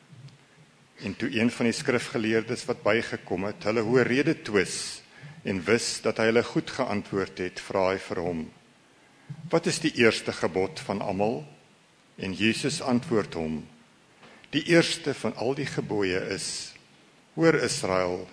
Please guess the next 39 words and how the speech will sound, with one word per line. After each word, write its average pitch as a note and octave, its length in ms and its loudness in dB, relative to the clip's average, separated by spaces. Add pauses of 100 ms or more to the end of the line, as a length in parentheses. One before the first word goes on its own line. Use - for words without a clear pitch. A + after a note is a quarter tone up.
(220)
die G#2+ 100 0
Here C3+ 320 8
ons, D3+ 240 2
die C#3+ 120 0
God, F2+ 280 0 (400)
is - 200 -2
'n - 120 -2
enige A#2 400 4
Here. E2+ 480 -2 (1000)
Jy A2 140 2
moet A2+ 120 4
die A2+ 140 0
Here C3 240 4
jou C#3 160 4
God - 340 0
lief A2+ 320 0
hê E2+ 320 -2 (260)
uit G2 200 -2
jou G2 140 -2
hele A#2 280 2
hart - 580 0 (720)
en A2+ 140 2
uit A#2 160 4
jou B2+ 120 4
hele C3+ 260 2
siel F#2+ 580 -2 (440)
en B2 140 4
uit B2+ 160 2
jou C3+ 120 4
hele C3 260 2
verstand - 880 -2 (360)
en G#2 160 -4
uit G#2+ 200 -2
jou A2 120 0
hele G2 300 0 (140)
krag. F2+ 300 -2 (920)
Dit C3 460 2 (240)
is - 180 -6
die E3 140 -8